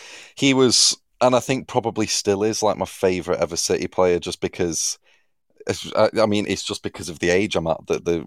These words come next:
you know, the age where I started to consistently go to games was sort of around where we got took over, and it was, like, a really exciting period. And he was, for me, the player that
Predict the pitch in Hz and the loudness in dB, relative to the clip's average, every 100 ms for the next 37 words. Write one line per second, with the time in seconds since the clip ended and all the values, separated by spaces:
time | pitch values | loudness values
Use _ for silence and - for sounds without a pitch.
0 | 78 78 80 78 85 87 87 82 - 90 | -8 -6 -4 0 0 0 2 0 2 2
1 | 85 82 - 85 80 - 80 98 87 - | 2 0 -2 -2 -2 -4 -6 -4 -4 -6
2 | 85 82 80 - 87 85 80 - - 85 | -4 -2 -2 -2 -2 -4 -6 -4 0 0
3 | - 87 82 87 87 85 85 85 - - | 2 0 2 2 2 0 0 0 -2 -4
4 | 90 87 85 82 82 78 - - 80 - | -4 0 0 0 -2 -4 -6 -2 -2 -2
5 | 80 78 78 - - 80 69 76 80 80 | -2 0 -2 -4 -2 -2 -4 -4 -2 0
6 | 82 82 - - - - - _ - 90 | 0 -2 -6 -20 -20 -20 -20 _ 2 2
7 | 82 120 110 95 92 85 - - - - | 2 2 2 4 4 2 0 -2 -6 -2
8 | 98 101 95 87 - 90 87 80 82 | 0 2 0 0 4 4 4 6 4